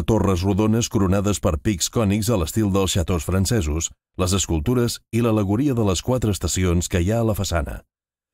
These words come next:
I finalment, l'itinerari també ens proposa passejar i deixar-se seduir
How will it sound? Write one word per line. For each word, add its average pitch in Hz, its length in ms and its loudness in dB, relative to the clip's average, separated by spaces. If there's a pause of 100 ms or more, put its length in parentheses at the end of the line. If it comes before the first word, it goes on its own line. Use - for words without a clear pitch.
(140)
I 92 100 2
finalment, 120 520 2 (180)
l'itinerari 123 580 2
també 123 300 2
ens 107 80 -4
proposa 101 480 0
passejar 104 480 0
i 110 80 -2
deixar-se 113 420 0
seduir 92 460 0